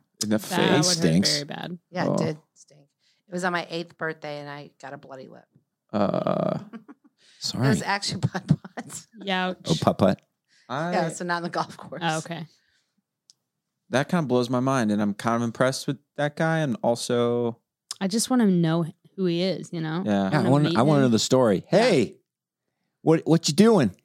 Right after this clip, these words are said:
Speaker 2: You
Speaker 1: Yeah.
Speaker 2: should have gone up there and just asked him.
Speaker 4: <coughs> Yeah. Got some info.
Speaker 3: Like,
Speaker 2: Hey,
Speaker 3: that's,
Speaker 2: why you
Speaker 3: that's
Speaker 2: got
Speaker 3: the
Speaker 2: your
Speaker 3: greatest thing I've
Speaker 2: baby?
Speaker 3: ever seen. What?
Speaker 4: How that, how'd you juggle
Speaker 3: What,
Speaker 4: that?
Speaker 2: Hey, honey,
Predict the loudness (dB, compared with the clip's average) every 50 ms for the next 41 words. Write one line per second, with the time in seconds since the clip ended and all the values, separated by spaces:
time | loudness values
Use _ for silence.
0 | _ _ -10 -4 -2 0 2 2 2 2 2 0 0 0 -2 -2 -2 -2 -2 -2
1 | -4 -6 -8 -8 -8 -6 -6 -8 -10 -12 -12 -10 -12 -6 -2 0 0 2 2 0
2 | -4 -6 -6 -6 -6 -6 -6 -10 -14 _ _ _ _ _ _ _ _ _ _ _
3 | _ _ _ -20 -18 -18 -18 -18 -18 -16 -16 -16 -16 -18 -20 -20 -10 -4 0 0
4 | 0 0 -2 -6 -18 _ -8 -4 -2 0 0 0 0 -4 -8 _ -2 -2 0 0
5 | 2 2 2 4 4 2 2 4 4 4 6 6 4 4 4 4 4 4 4 4
6 | 4 2 2 0 2 2 4 4 6 6 6 4 2 0 _ _ _ _ _ _
7 | -14 -14 -12 -12 -16 -18 -18 _ _ -18 -16 -16 -16 -16 -16 -16 -14 -8 0 4
8 | 4 4 4 4 2 2 2 2 2 4 4